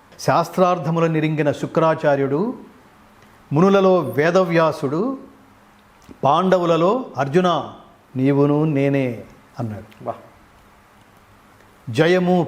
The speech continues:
Speaker 1: ప్రయత్నం అన్నాడు చూడండి. మీకు ఒక ఆలోచన వచ్చిందంటే పరమాత్మ సంకల్పం.
Speaker 2: ఖచ్చితంగా.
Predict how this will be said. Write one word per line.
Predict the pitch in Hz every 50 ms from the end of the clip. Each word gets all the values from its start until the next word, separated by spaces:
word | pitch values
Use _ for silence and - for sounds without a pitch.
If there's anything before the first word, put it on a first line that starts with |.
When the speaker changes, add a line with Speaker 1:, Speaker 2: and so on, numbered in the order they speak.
| -
Speaker 1:
ప్రయత్నం | 156 151 170 180 170 - 196 185
అన్నాడు | 180 170 170 165 - 170
చూడండి. | 165 170 175 175 220 269 269 - - - -
మీకు | 147 143 147
ఒక | 139 -
ఆలోచన | 135 123 147 180 196 190 190 190 170
వచ్చిందంటే | 156 - - 151 151 139 123 123 156 196 254 277 269 - -
పరమాత్మ | 139 143 151 151 156 151 156 139
సంకల్పం. | 123 135 127 131 123 107 - 113 107 - - - - - _ _ _ _ _ _ _ _ _ _ _ _ _ _ _ _ -
Speaker 2:
ఖచ్చితంగా. | - - - - -